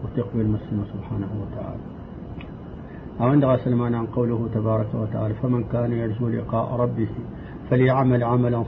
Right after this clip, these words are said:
صالحا ولا يشرك بعبادة ربه أحدا. فسرق الدغلاية النين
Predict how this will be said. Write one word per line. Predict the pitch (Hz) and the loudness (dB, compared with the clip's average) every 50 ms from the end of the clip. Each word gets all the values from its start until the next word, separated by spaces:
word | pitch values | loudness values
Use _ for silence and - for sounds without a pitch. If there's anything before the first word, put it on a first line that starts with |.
| - - | 0 0
صالحا | 120 117 113 117 131 135 - - 113 104 98 - - - - - - - - - | 2 2 4 4 4 2 2 2 0 0 -2 -4 -8 -12 -12 -12 -12 -10 -4 0
ولا | 135 127 131 139 135 | 2 4 6 6 6
يشرك | 135 127 123 - 127 123 - 127 | 6 4 4 2 -2 -2 0 0
بعبادة | 127 123 127 123 117 120 120 110 107 - 127 | 0 0 0 2 4 4 2 2 2 0 0
ربه | 117 110 113 110 101 110 110 110 - | 0 0 0 -2 -2 -2 -2 -2 -4
أحدا. | - - - 113 98 95 95 - - - - - - - - - - - - - - - - - - - | -6 -4 -4 -4 -4 -4 -6 -8 -10 -12 -12 -12 -12 -12 -12 -12 -12 -12 -12 -12 -12 -12 -12 -12 -4 -4
فسرق | 123 - - 147 131 131 123 - 127 | -2 2 4 4 4 4 4 2 0
الدغلاية | 117 120 131 131 127 127 123 120 120 117 113 110 - | 2 2 4 6 6 6 6 6 6 4 2 0 0
النين | 107 104 107 104 107 107 | 2 2 2 2 2 0